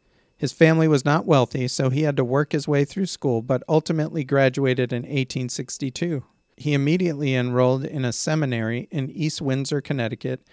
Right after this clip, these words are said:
and was licensed to preach in eighteen sixty-three. During these years, he still spent quite a lot of time in nature,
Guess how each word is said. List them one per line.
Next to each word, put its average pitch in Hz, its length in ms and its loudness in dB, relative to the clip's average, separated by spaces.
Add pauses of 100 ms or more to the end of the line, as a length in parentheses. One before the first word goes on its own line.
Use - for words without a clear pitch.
(240)
and 139 120 0
was 135 200 -2
licensed 151 580 2
to 147 80 0
preach - 560 -4
in 131 240 -2
eighteen 131 440 -2
sixty-three. 131 920 -4 (1160)
During 180 280 4
these 143 220 0
years, 123 300 0
he 135 80 -4
still 165 300 -2
spent 151 340 -4
quite 156 240 -2
a 170 60 2
lot 147 240 2
of 135 60 -6
time 131 260 -4
in 123 120 -4
nature, 127 500 -4